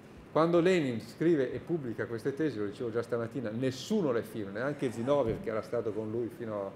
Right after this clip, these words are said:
cioè era il sua, considerato la sua anima nera, diciamo così, il suo, e obiettivamente era il suo braccio destro in quegli anni, eh, non, non Kamenev, che, e dicono: "Lenin, cazzo, è diventato, o è anarchico o è trotskista". Cioè, questo è quello che gli dico. Anche nella,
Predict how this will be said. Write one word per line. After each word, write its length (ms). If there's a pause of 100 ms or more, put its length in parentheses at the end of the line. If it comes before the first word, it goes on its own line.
(260)
cioè 120
era 220
il 60
sua, 520
considerato 480
la 80
sua 160
anima 280
nera, 300
diciamo 380
così, 180
il 80
suo, 180
e 80
obiettivamente 600
era 100
il 60
suo 140
braccio 280
destro 380
in 100
quegli 200
anni, 260 (600)
eh, 340 (120)
non, 240
non 260
Kamenev, 540
che, 160 (480)
e 300
dicono: 440
"Lenin, 380
cazzo, 240
è 20
diventato, 540
o 140
è 20
anarchico 560
o 120
è 60
trotskista". 640
Cioè, 120
questo 300
è 40
quello 240
che 60
gli 80
dico. 280 (440)
Anche 360
nella, 260